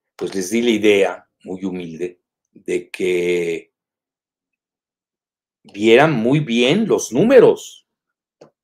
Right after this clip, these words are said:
del depósito de sus lingotes, porque hay un material ya, eh, un mineral que se parece mucho al oro, y muchos, eh,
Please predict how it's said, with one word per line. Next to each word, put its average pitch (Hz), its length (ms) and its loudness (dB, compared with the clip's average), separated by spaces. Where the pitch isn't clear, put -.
del 90 180 -6
depósito 95 840 -2
de 82 120 -10
sus - 240 -18
lingotes, 90 680 -4
porque 113 280 2
hay 185 160 6
un 196 160 4
material 143 680 2
ya, 131 460 -2
eh, 95 560 -4
un 113 180 -10
mineral 101 640 -2
que 107 120 -10
se 113 140 -6
parece 127 360 0
mucho 123 320 -4
al 101 140 0
oro, 131 360 -2
y 98 200 -12
muchos, 101 580 -8
eh, 85 340 -4